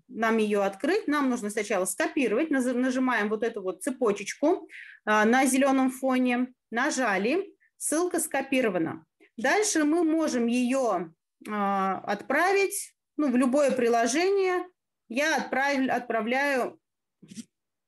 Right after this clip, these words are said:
в избранное,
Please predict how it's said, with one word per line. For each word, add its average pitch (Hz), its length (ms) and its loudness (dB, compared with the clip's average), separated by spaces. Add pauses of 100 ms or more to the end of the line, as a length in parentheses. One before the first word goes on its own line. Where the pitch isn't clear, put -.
(1400)
в 226 80 -2
избранное, 208 840 0